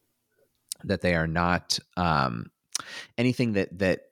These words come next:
alienates you from the typically passive experience of sinking into a story. One, one would think that the ideal way to consume a story is to just sink into the fictional world and believe that it is real.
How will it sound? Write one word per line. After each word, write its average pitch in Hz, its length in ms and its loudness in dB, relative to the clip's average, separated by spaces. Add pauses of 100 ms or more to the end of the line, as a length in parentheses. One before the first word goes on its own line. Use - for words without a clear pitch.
(260)
alienates 123 600 0
you 92 140 2
from 87 240 0
the 80 140 2
typically 90 460 0
passive 90 440 0
experience 76 640 0
of - 120 -4
sinking 82 520 0
into 69 240 -2
a 69 60 0
story. - 360 0
One, 101 340 0
one 107 180 0
would 107 120 0
think 78 300 -2
that 82 160 2
the 78 200 0
ideal 92 640 0
way 80 340 0
to 80 140 -2
consume 71 320 -4
a 69 60 -6
story 120 420 -2 (380)
is 87 120 2
to 92 60 0
just - 340 0
sink 113 240 2
into 98 240 0
the 82 240 2
fictional 95 520 0
world 78 440 0
and 85 200 -2
believe 80 400 0
that 76 120 2
it 69 120 -2
is 69 180 -2
real. - 320 -4